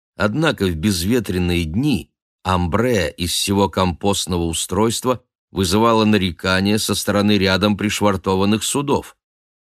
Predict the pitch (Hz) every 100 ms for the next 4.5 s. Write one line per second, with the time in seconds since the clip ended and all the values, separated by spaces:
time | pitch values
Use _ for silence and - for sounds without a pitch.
0 | _ _ _ _ - 131 160 101 - 76
1 | 78 123 139 104 95 80 73 113 110 95
2 | 85 90 90 98 90 - 110 101 92 87
3 | 92 - 95 85 101 98 90 85 87 92
4 | 95 - 110 123 117